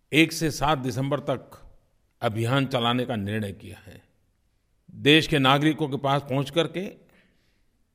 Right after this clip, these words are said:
आर्म्ड फोर्सेस के संबंध में लोगों को जानकारी देना, लोगों को जागरूक करना, पूरे सप्ताह भर बच्चे, बड़े, हर कोई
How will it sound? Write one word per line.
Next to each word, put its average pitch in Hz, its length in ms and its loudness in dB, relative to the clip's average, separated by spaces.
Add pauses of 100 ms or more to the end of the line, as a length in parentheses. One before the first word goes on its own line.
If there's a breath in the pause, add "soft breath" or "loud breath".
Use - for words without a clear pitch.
(320)
आर्म्ड 135 280 2
फोर्सेस 127 380 -2
के 139 120 -4
संबंध 123 340 -2
में 131 80 2
लोगों 117 280 -2
को 113 120 -6
जानकारी 117 540 -2
देना, 131 380 -6
लोगों 104 320 -6
को 98 100 -6
जागरूक 104 480 -8
करना, 135 440 -10 (1000)
पूरे 135 260 0
सप्ताह 135 420 0
भर 131 140 2
बच्चे, 117 420 0
बड़े, 113 360 -2
हर 104 180 -6
कोई 113 440 -4